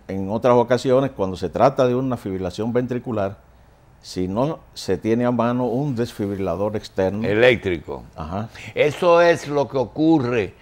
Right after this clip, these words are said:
Speaker 2: cuando a una persona la operan del corazón, que ustedes le bajan la temperatura con, con, con frío, lo, lo ponen a hibernar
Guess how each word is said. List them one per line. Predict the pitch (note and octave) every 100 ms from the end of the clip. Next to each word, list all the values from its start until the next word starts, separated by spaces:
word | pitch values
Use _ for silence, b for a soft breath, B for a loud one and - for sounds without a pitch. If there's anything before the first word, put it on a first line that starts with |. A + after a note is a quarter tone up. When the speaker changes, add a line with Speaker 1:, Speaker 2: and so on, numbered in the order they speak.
| b b b b
Speaker 2:
cuando | - B2 A#2+ A#2
a |
una | C3+ D3 -
persona | C#3 G2+ C#3 C#3 C#3
la | B2+ A2+
operan | - B2+ C3 C3
del | B2 G#2+
corazón, | A2 A2 G2 - A2+ A2+ G2 D#2+ - B B B _
que | A2
ustedes | G#2+ F#2+ - C3 C3+ B2
le | A2+ A#2 A2
bajan | A#2 A#2+ B2+
la | B2
temperatura | G2+ A2 F2+ G#2+ G2+ - A#2+ A#2+ A2+
con, | - G2 F2+ D#2+ -
con, | G2 F#2+ E2 - _ _ _
con | F#2 F2+
frío, | D2+ - A2+ A#2+ F#2+
lo, | F2 E2+
lo | F2+ G2
ponen | E2 A#2 B2 B2
a | A#2
hibernar | A#2 G#2+ G#2 F#2 F2+ G#2 G#2 F#2+ C#2+